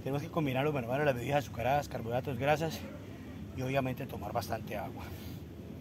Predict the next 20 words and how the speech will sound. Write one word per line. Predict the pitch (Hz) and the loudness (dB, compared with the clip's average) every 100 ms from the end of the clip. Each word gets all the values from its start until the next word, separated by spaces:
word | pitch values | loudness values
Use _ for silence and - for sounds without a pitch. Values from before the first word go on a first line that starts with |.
| - - - - - - | -10 -10 -10 -10 -10 2
Desde | 147 151 151 | 6 6 6
Varadero, | 147 143 175 214 139 101 - - - - - - - - - - - | 6 6 6 6 2 0 -8 -10 -10 -10 -10 -10 -10 -10 -10 -10 -4
en | 131 139 143 123 120 | 0 2 0 -2 -2
la | 127 | -2
provincia | 131 147 165 190 | 0 0 4 6
de | |
Matanzas, | 151 123 160 165 170 | 6 8 8 8 2
en | 156 131 | 0 0
Cuba, | 175 190 185 - - - - - - | 4 6 4 2 -6 -8 -8 -10 -6
ejercicios | 135 127 156 | -4 0 0
para | 156 135 | 2 2
mantener | 123 113 | 2 0
nuestro | 147 151 | -2 -2
cuerpo | 123 135 147 | -2 -4 -2
y | |
nuestra | 139 123 | -2 -2
mente | 120 123 | -2 -2
saludable. | 123 110 110 107 98 - 95 - - - - - - - - - - - - - - - - - - - | -2 -2 -4 -6 -6 -8 -10 -10 -12 -12 -12 -12 -12 -10 -10 -10 -10 -10 -10 -10 -10 -10 -10 -10 -10 -6
Utilicemos | 151 127 143 165 147 | -4 2 4 4 2
un | 147 139 | 2 2